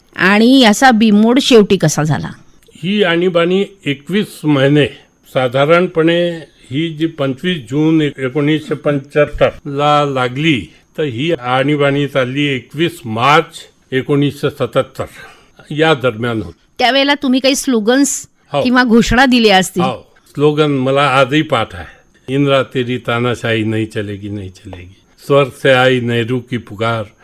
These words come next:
Speaker 2: बेटी मत कर अत्याचार, कोर्ट में तो हारी थी, फिर भी सत्ता प्यारी थी, दम है कितना दमन में तेरे, देख लिया और देखेंगे." तर असे स्लोगन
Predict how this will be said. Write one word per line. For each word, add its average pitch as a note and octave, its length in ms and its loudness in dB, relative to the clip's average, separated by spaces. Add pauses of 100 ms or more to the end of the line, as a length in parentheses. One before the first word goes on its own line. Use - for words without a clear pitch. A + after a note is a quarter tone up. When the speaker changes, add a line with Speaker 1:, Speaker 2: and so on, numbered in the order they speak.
Speaker 2:
बेटी B2+ 380 0
मत B2+ 160 0 (140)
कर A#2+ 180 0
अत्याचार, A2 640 -4 (360)
कोर्ट D3+ 340 2
में C#3 260 0
तो C#3 100 0
हारी B2 360 -2
थी, A#2 440 -8 (200)
फिर C3+ 160 2
भी C3+ 180 2
सत्ता B2+ 380 -2
प्यारी A#2+ 400 0
थी, G#2+ 380 -4 (280)
दम C#3 220 6
है A#2+ 100 4
कितना A#2+ 380 -2
दमन A#2+ 320 2
में A#2 260 2
तेरे, A2+ 260 -2
देख A2+ 320 -2
लिया A2+ 280 2
और A2+ 80 0
देखेंगे." G2+ 560 -4
तर D3 760 -2
असे C#3+ 340 4
स्लोगन D3+ 600 0